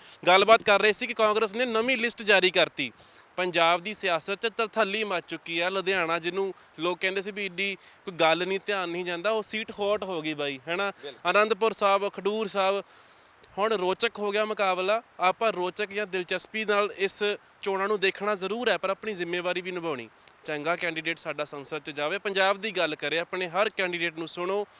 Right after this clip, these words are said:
Speaker 1: ਉਹਦੀਆਂ ਚੰਗੀਆਂ ਮਾੜੀਆਂ ਚੀਜ਼ਾਂ ਤੁਹਾਨੂੰ ਪਤਾ ਹੋਣੀਆਂ ਬਹੁਤ ਜ਼ਰੂਰੀ ਨੇ। ਆਪਣੇ ਸਹਿਯੋਗੀ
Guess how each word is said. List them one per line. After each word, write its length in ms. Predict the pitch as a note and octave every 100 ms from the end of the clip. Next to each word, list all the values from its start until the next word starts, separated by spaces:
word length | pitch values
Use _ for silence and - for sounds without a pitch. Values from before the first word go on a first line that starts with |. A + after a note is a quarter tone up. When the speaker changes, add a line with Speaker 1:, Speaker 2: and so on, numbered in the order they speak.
| - F3
Speaker 1:
ਉਹਦੀਆਂ 260 | F3+ G3+
ਚੰਗੀਆਂ 440 | F3+ F3 E3 F3 E3+
ਮਾੜੀਆਂ 340 | D#3+ D3+ D#3+
ਚੀਜ਼ਾਂ 320 | D#3+ D3+ E3
ਤੁਹਾਨੂੰ 220 | E3+ F3 -
ਪਤਾ 240 | G#3 G3+
ਹੋਣੀਆਂ 260 | F#3 F3+ F3
ਬਹੁਤ 220 | D3+ E3
ਜ਼ਰੂਰੀ 260 | D3 C3 C3
ਨੇ। 100 | B2
ਆਪਣੇ 240 | - D#3+
ਸਹਿਯੋਗੀ 540 | D#3 D#3 C3 A2+ C3